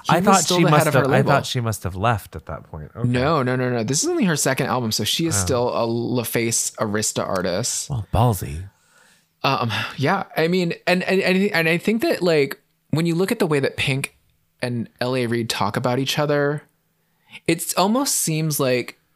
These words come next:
Speaker 2: they maybe don't get along, but they actually genuinely have a lot of respect for each other.
Speaker 1: Yeah.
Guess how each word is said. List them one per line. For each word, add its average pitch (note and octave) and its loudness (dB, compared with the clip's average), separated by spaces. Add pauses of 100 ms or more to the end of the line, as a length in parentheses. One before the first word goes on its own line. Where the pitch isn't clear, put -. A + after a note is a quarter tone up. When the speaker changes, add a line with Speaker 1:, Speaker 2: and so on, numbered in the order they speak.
Speaker 2:
they D#3 0
maybe D#3+ 0
don't D3 0
get C3+ 0
along, B2 0
but B2 -2
they - 0
actually A#2 0
genuinely A2+ -2
have G#2 -2
a G2 -2
lot F#2 -2
of F#2+ -4
respect F#2 -4
for F#2+ -8
each - -6
other. - -10
Speaker 1:
Yeah. G2 -6